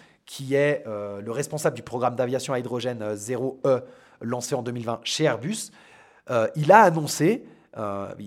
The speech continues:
des avancées, euh, qui étaient présentées comme décisives dans la mise en point de, de ce futur avion à hydrogène. Et il a dit : « Avec le travail que nous avons déjà accompli, je suis très confiant dans le fait de parvenir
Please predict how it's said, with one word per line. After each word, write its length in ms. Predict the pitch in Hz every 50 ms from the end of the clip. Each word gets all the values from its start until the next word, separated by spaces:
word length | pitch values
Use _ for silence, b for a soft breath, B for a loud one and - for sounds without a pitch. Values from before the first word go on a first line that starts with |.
| 78 - -
des 240 | 110 123 120 117 160
avancées, 400 | 151 151 156 156 - - 156 156
euh, 200 | 131 110 107 107
qui 140 | - - 117
étaient 380 | - - 104 104 101 98 - -
présentées 360 | - - 139 120 123 113 -
comme 240 | - - 107 107 110
décisives 500 | 120 220 226 - - - 190 160 180 165
dans 140 | 127 135 127
la 80 | 123
mise 160 | 120 123 117 123
en 80 | 123
point 240 | 120 - - 131 120
de, 200 | 110 101 98 98 98 98
de 80 | 101 101
ce 180 | 92 - - -
futur 340 | - - 147 - - 131
avion 200 | 120 113 113 113
à 40 | 107
hydrogène. 440 | 104 98 - 92 92 127 170 180 - B B B B B B B
Et 100 | 139 156
il 120 | 165 147
a 60 | 131
dit : « 280 | 110 104 147 190 165 - - -
Avec 300 | 151 160 160 220 220 -
le 60 | 151
travail 400 | 147 - - 190 180 185 175 170
que 100 | 165 147
nous 180 | 123 120 117 131
avons 180 | 123 113 107
déjà 380 | 113 120 - - 151 170 - - -
accompli, 500 | - - - 156 - - - 156 185 208 B B B B B B B
je 120 | - 139
suis 220 | 135 - - 151
très 200 | - - - 247
confiant 540 | 233 240 190 165 156 - - 135 143 147 - 127
dans 140 | 143 143
le 80 | 143 147
fait 180 | - - 175 143
de 80 | 131
parvenir 500 | 127 - 175 156 156 160 143 135 120 -